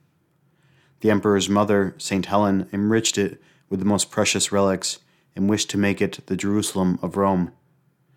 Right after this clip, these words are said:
With this intention, she ordered a great quantity of earth taken from Mount Calvary to be put on the site. Among the other relics of the instruments of the Passion which she gave to this church was the inscription which was fastened to the cross.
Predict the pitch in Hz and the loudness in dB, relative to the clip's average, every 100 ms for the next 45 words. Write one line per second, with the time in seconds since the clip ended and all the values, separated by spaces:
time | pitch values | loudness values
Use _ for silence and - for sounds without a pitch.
0 | _ _ _ _ 110 107 104 101 90 107 | _ _ _ _ -2 0 0 0 0 0
1 | 104 101 92 104 98 107 107 95 95 107 | 0 0 -2 0 2 2 2 0 -2 0
2 | 104 - 101 104 104 95 98 87 101 - | 0 0 0 0 -2 -2 -2 0 -2 -2
3 | - 101 98 87 95 98 95 - 101 98 | -4 -2 -2 -4 -2 -2 -2 -2 -2 0
4 | 95 90 - _ _ _ - 98 98 - | 0 0 -2 _ _ _ -10 -6 -4 -2
5 | 104 - 95 92 - 98 92 - _ _ | -2 0 0 0 0 0 0 -4 _ _
6 | _ _ _ _ _ _ _ - 107 107 | _ _ _ _ _ _ _ 0 2 4
7 | 101 101 95 101 110 98 - - - 95 | 4 4 4 4 4 2 -2 -6 -8 -6
8 | 101 107 - 104 98 95 - 92 95 101 | -2 -2 -2 0 0 -2 -4 -6 -4 0
9 | 98 - 98 92 - _ _ _ 98 - | 0 2 0 -2 -4 _ _ _ -4 -2
10 | 98 98 104 101 92 90 - 98 92 - | 0 2 0 0 -4 -4 -2 -2 -2 -6
11 | - _ _ _ 104 98 101 95 - - | -16 _ _ _ -4 0 0 0 0 0
12 | 101 - 98 95 90 95 - 101 98 - | -2 0 0 0 0 -4 0 0 2 -2
13 | 90 90 87 98 92 87 - | -2 -4 -4 0 2 2 -2